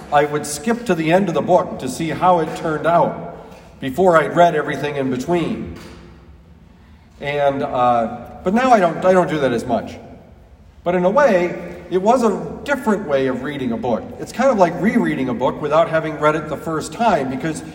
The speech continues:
you're attentive to signs. The way in which you read the book is colored by the things you know are going to happen. Only once did I do it in reverse, and that was when I was reading Agatha Christie's The Murder on the Orient Express,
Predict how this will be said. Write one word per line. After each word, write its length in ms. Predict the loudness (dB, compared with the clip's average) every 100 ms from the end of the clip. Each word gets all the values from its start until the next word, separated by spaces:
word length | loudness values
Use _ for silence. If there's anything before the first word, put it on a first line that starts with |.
| -18 -2
you're 200 | 0 0
attentive 640 | -2 0 0 0 -2 -2
to 120 | -6 -6
signs. 680 | 0 2 2 0 -2 -4
The 100 | -4
way 320 | 0 0 2
in 140 | 2 2
which 220 | -2 -4
you 100 | -6
read 340 | -2 0 0
the 80 | -2
book 280 | 0 0 -2 -10 -16 -10
is 180 | -10 -8
colored 920 | -2 0 4 2 2 -4 -10 -12 0
by 280 | 4 4 2
the 120 | -2
things 420 | 0 2 2 0
you 120 | -4
know 320 | 0 2 6 4
are 100 | 4
going 340 | 0 -2 -2
to 80 | -6
happen. 540 | 0 0 0 -6 -8 -14 -18 -20 -20 -20 -20 -20 -20 -20 -20 -20 -20 -20 -20 -20 -8
Only 220 | -4 0 4
once 320 | 4 4 0
did 120 | -2
I 100 | 0
do 180 | 0 0
it 100 | -2
in 120 | -2
reverse, 680 | -2 0 0 0 -6 -10 -12 -18 -20 -20 -12
and 120 | -4 2
that 140 | 2
was 140 | 2 0
when 240 | 0 2
I 100 | 0
was 180 | -2 -4
reading 340 | -2 0 0
Agatha 380 | -2 -2 -4 -8
Christie's 540 | -2 -4 -2 -8 -6
The 100 | -4
Murder 460 | 0 2 4 2 2
on 120 | -2
the 120 | -2
Orient 420 | -2 -2 -2 -4 -6
Express, 720 | -8 -4 0 2 0 -8